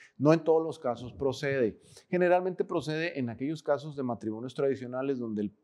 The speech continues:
pa-, el, el, el esposo es el que pro-, eh, provee y que la señora se dedicó al cien por ciento a la casa, ¿no? Al hogar, a cuidar a los hijos, a darles comida, vestido, procurar, ¿no?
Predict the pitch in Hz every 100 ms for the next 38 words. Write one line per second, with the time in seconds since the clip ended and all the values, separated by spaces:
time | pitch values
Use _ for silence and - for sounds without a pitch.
0 | _ _ - 95 101 95 101 104 98 -
1 | 131 139 143 131 131 143 139 151 156 151
2 | _ _ 117 113 107 151 165 180 - -
3 | - _ _ 139 135 151 165 160 120 120
4 | 120 127 - 147 127 117 - 117 127 131
5 | 113 - 113 110 120 120 113 104 120 120
6 | - 104 92 - 98 - 92 90 104 101
7 | 92 95 110 113 107 107 101 104 98 127
8 | 113 120 113 104 110 101 107 110 123 123
9 | 113 95 117 117 113 113 90 98 90 87
10 | 104 117